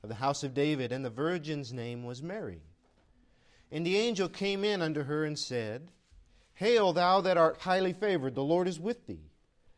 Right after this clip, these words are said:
Blessed art thou among women." And when she saw him, she was troubled at his saying, and cast in her mind what manner of salutation this should be. And the angel said unto her, Fear not, Mary,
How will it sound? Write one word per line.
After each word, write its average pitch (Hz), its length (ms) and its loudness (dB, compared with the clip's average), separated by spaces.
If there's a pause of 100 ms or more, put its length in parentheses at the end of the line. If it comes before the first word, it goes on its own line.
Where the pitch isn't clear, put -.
(200)
Blessed 208 280 2
art 147 220 2
thou 131 200 0
among 147 280 -2
women." 151 280 -4 (1200)
And 123 80 -20
when 156 120 -12
she 180 160 -6
saw 135 280 0
him, 147 240 -6
she 160 160 -6
was 156 180 -2
troubled 165 420 -4
at 131 120 0
his 131 160 -4
saying, 143 440 -2
and 139 180 -6
cast 170 400 -4
in 180 80 -4
her 175 100 -2
mind 135 320 -2
what 139 220 -2
manner 143 300 -4
of 127 100 -6
salutation 143 720 -4
this 120 100 -10
should 113 240 -16
be. 127 220 -12 (1500)
And 123 120 -10
the 127 60 -4
angel 131 260 -2
said 147 240 -2
unto 123 160 -4
her, 123 160 -6
Fear 185 320 -2
not, 127 300 -6
Mary, 117 420 -8